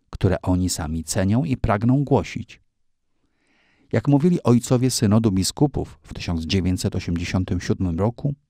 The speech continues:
wrażliwość młodzieży głęboko reaguje na takie wartości jak sprawiedliwość, niestosowanie przemocy i pokój. Serca młodych ludzi są otwarte na braterstwo, przyjaźń i solidarność.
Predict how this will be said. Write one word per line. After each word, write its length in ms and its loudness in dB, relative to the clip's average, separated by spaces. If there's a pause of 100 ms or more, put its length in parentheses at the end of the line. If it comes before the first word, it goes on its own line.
(240)
wrażliwość 720 0
młodzieży 520 0
głęboko 480 0
reaguje 580 0
na 160 -4
takie 300 -4
wartości 600 -2
jak 260 -12
sprawiedliwość, 1000 -4 (520)
niestosowanie 720 2
przemocy 720 0 (140)
i 80 4
pokój. 560 -2 (720)
Serca 440 0
młodych 320 4
ludzi 260 0
są 200 4
otwarte 500 0
na 120 2
braterstwo, 720 -2
przyjaźń 600 -2
i 80 -4
solidarność. 880 -4